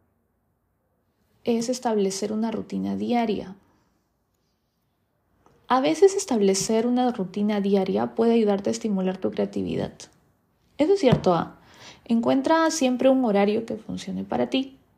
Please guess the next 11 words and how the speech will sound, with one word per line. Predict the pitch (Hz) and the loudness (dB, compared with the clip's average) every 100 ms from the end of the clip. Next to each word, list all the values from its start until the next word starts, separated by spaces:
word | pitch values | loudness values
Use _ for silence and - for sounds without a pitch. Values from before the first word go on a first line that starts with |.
| _ _ _ _ _ _ _ _ _ _ _ - | _ _ _ _ _ _ _ _ _ _ _ -4
y | 214 | -2
trata | 214 208 208 220 | 0 0 0 0
de | 233 | 0
seguirlo | 226 202 190 196 196 - - _ _ _ _ _ _ _ _ _ _ _ _ _ | 0 0 0 0 -4 -6 -12 _ _ _ _ _ _ _ _ _ _ _ _ _
lo | - 190 | -2 0
más | 180 185 190 202 - | 2 0 0 -4 -8
posible. | - 151 - 120 - - _ _ _ _ _ _ _ _ _ - - - - - _ | -6 -6 -6 -10 -14 -20 _ _ _ _ _ _ _ _ _ -20 -20 -20 -20 -20 _
Y | 269 | 0
otra | 311 381 | 2 2
cosa | 381 330 320 | 0 -2 -2
importante, | 311 202 202 214 202 196 202 - | 0 0 0 0 0 0 -2 -6